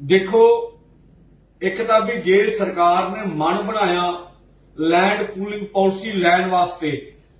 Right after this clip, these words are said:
ਤੇ ਤਮਾਮ ਪੰਜਾਬ ਦੀਆਂ ਕਿਸਾਨ ਮਜ਼ਦੂਰ ਜਥੇਬੰਦੀਆਂ ਦੇ ਇਹ ਸੰਘਰਸ਼ ਦਾ ਪ੍ਰਾਪਤੀ ਹੋਊਗੀ।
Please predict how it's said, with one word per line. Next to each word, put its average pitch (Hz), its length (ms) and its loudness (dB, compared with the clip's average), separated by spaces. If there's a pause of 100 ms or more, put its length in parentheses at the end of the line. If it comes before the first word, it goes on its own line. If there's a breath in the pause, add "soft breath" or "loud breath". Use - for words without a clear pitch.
(140)
ਤੇ 240 380 -2
ਤਮਾਮ 233 640 2
ਪੰਜਾਬ 180 680 0
ਦੀਆਂ 208 360 -8
ਕਿਸਾਨ 196 760 -4
ਮਜ਼ਦੂਰ 180 800 -2 (600)
ਜਥੇਬੰਦੀਆਂ 190 840 2
ਦੇ - 300 -8 (300)
ਇਹ 226 160 0
ਸੰਘਰਸ਼ 202 580 -2
ਦਾ 202 180 0 (840)
ਪ੍ਰਾਪਤੀ 214 440 2
ਹੋਊਗੀ। 147 500 0